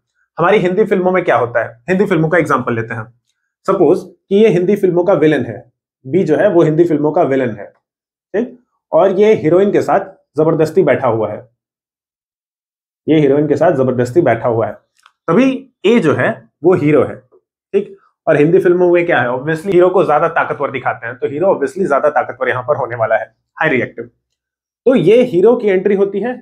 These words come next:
ए की entry होती है, "कद छह फुट दो, ते अख पूरी लाल, साडा level है हाई, देख वेरी याद हाल", ऐसा कोई background music बजता रहेगा। ये hero enter करेगा और ये villain को मार पीट के भगा देगा,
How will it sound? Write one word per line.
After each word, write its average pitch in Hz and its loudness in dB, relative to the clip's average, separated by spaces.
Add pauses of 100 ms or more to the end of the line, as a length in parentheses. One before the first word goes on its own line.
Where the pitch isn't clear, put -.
(160)
ए 170 0
की 175 -4
entry 170 -4
होती 175 -6
है, 208 -6 (600)
"कद 151 0
छह 156 2
फुट 151 -6
दो, 143 0 (240)
ते 160 2
अख 147 -2
पूरी 151 0
लाल, 135 2 (300)
साडा 143 0
level 147 2
है 151 0
हाई, 143 -2 (360)
देख 160 -2
वेरी 147 2
याद 147 2
हाल", 127 2
ऐसा 143 -2
कोई 156 0
background 143 0
music 143 0
बजता 147 -2
रहेगा। 151 -2 (460)
ये 180 4
hero 165 2
enter 170 -2
करेगा 165 -4 (540)
और 185 2
ये 175 4
villain 170 2
को 185 2
मार 156 0
पीट 151 -2
के 190 2
भगा 135 0
देगा, 135 0